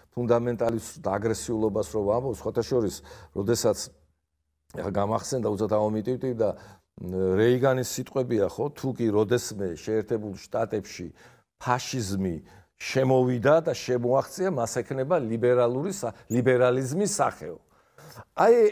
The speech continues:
ეს ყველაფერი, ტრია-, ეს ყველაფერი არ ერთ კონტექსტში განსახილავდა. ამათი შვილები არიან ესენი და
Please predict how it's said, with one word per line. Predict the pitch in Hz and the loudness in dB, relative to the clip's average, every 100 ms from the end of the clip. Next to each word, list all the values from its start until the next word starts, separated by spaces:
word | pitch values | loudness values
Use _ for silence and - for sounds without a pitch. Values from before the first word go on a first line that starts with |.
| 214 | 2
ეს | - 208 226 - | 4 6 6 4
ყველაფერი, | - 170 151 170 233 - 196 117 92 - - _ _ | 2 4 6 6 4 4 4 4 -2 -8 -20 _ _
ტრია-, | 156 170 180 | 4 6 6
ეს | 175 196 | 4 2
ყველაფერი | - 165 170 196 185 143 | 4 4 4 4 2 2
არ | 120 131 | 4 2
ერთ | - 143 175 - | 2 2 2 0
კონტექსტში | 160 156 151 123 131 | -2 0 -2 -4 0
განსახილავდა. | 117 117 127 - 131 104 98 | 0 0 -4 -4 -2 -2 0
ამათი | 160 202 202 165 | 0 -2 -4 -6
შვილები | - 156 143 139 | -4 -2 0 0
არიან | 135 123 98 90 | 0 0 -2 -6
ესენი | 92 - 123 104 | -8 -8 -6 -6
და | 92 | -6